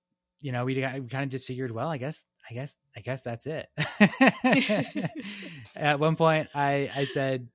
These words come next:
uh, "Do you think if we sit here long enough, the rain will stop?" And Sadie said,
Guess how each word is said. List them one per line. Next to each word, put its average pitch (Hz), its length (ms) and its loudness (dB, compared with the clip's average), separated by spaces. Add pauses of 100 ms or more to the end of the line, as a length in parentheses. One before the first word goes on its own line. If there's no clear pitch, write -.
(200)
uh, 120 400 -4 (460)
"Do 120 80 -10
you 151 80 -6
think 202 180 -4
if 208 60 -8
we 214 100 -2
sit 139 220 -6
here 170 120 -4
long 185 260 -4
enough, 185 340 -4
the 123 100 -6
rain 107 240 -6
will 160 120 -6
stop?" 87 440 -8 (580)
And 127 160 -6
Sadie 131 240 -2
said, 127 380 -2